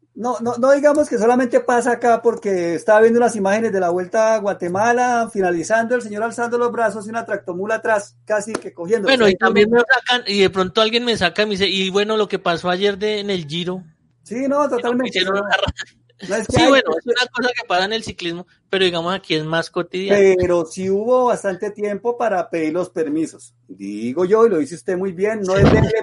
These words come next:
Speaker 1: por todo y estar criticando y el bajacañismo que tanto me molesta como deporte nacional, pero cómo no. Bueno,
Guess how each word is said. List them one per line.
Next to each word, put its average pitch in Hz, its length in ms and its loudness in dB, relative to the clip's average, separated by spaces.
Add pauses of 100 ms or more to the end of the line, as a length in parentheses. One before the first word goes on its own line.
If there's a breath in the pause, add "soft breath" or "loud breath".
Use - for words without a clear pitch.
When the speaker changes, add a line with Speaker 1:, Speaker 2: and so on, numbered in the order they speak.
Speaker 1:
por 185 160 -4
todo 220 400 0
y 190 100 -2
estar 180 300 -2
criticando 214 640 -4
y 202 140 0
el 165 60 0
bajacañismo 170 760 -2
que 175 100 -4
tanto 190 560 -2
me 170 120 -4
molesta 202 640 -2 (160)
como 170 180 -6
deporte 180 380 -4
nacional, 185 440 -2 (360 soft breath)
pero 170 280 0
cómo 160 300 -4
no. - 160 -6 (100)
Bueno, - 160 -6